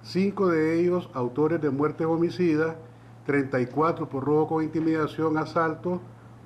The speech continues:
ocho abastecedores de droga y tres por tenencia ilegal de armas de fuego. Las evidencias ocupadas, cuatro kilos con cuatro, novecientos cuarenta gramos de cocaína,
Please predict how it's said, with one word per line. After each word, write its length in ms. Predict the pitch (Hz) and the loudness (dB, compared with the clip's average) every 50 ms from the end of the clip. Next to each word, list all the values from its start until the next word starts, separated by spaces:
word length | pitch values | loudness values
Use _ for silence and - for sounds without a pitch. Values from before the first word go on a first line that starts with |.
| - - | -8 -2
ocho 500 | - 165 175 180 175 - 196 185 180 - | 2 2 2 2 2 0 0 0 0 0
abastecedores 800 | 143 135 131 131 127 127 131 123 127 - 127 127 139 147 156 151 | 0 0 0 0 0 -2 -4 -4 -2 -2 -2 0 0 0 0 0
de 100 | 170 165 | 0 0
droga 540 | 160 151 151 151 156 156 160 160 160 151 120 | 2 2 4 4 4 4 2 0 0 -2 -4
y 140 | 139 135 131 | -6 -6 -6
tres 220 | - 139 143 147 | -2 -2 -2 0
por 180 | 143 - 156 - | 0 -2 -6 -4
tenencia 440 | - 135 123 135 139 139 - - 151 | -4 -4 -2 -2 -2 -2 -2 -2 -2
ilegal 640 | 143 135 131 127 120 123 127 131 139 143 147 135 | 0 0 0 0 0 0 0 0 0 0 0 -2
de 140 | 123 120 117 | -2 -4 -4
armas 320 | 120 123 123 127 135 131 | -4 -4 -2 -2 -2 -2
de 100 | 127 127 | -2 -4
fuego. 460 | 120 - - 160 160 156 131 104 90 - - - - - - - - - - - - - - | -4 -2 0 2 2 2 0 -2 -6 -10 -14 -18 -20 -20 -20 -20 -20 -20 -20 -20 -18 -10 -6
Las 160 | 135 127 - | -6 -4 -2
evidencias 540 | 139 139 131 127 135 156 175 180 175 208 185 | 0 0 2 4 4 4 2 2 2 2 2
ocupadas, 840 | 185 185 185 185 185 - 180 165 160 156 156 160 170 175 175 - - - - - - - - - - - - - | 2 0 0 -2 -4 -2 0 0 2 2 0 0 -2 -4 -6 -8 -16 -20 -20 -20 -20 -20 -20 -20 -20 -20 -10 -4
cuatro 400 | - 147 165 170 170 190 180 185 | 0 2 2 2 2 0 -2 -2
kilos 360 | - 180 180 175 185 185 185 | 0 0 0 2 2 0 0
con 160 | - 170 147 | -2 -6 -4
cuatro, 300 | 139 147 139 135 135 135 | -2 -2 -2 -2 -4 -4
novecientos 760 | 135 127 127 127 127 127 123 117 - - 165 170 170 - - | -2 0 2 2 2 2 0 -2 -2 -2 -2 0 0 -2 -4
cuarenta 760 | - - 151 131 151 160 156 156 - 175 170 175 170 - - - | -2 0 0 2 2 0 0 0 0 0 0 0 -2 -6 -8 -6
gramos 380 | 120 139 151 160 165 170 160 135 | -2 0 0 0 2 0 0 0
de 80 | 131 123 | 0 -2
cocaína, 760 | 143 160 156 - 175 165 160 151 147 143 139 151 156 156 | -2 -2 -2 0 0 2 2 2 4 2 2 2 0 -2